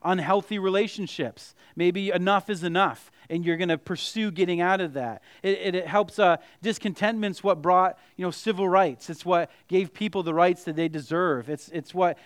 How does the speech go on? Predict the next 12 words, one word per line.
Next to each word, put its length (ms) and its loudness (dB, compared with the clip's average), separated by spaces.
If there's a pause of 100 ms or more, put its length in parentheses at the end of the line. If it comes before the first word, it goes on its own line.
(140)
drove 420 2
people 320 -4
to 320 -4
find 500 -2 (180)
cures 440 0
for 160 -6
diseases, 840 -6
to 140 -8
end 240 -4
hunger 480 -2
in 120 -4
areas, 520 -2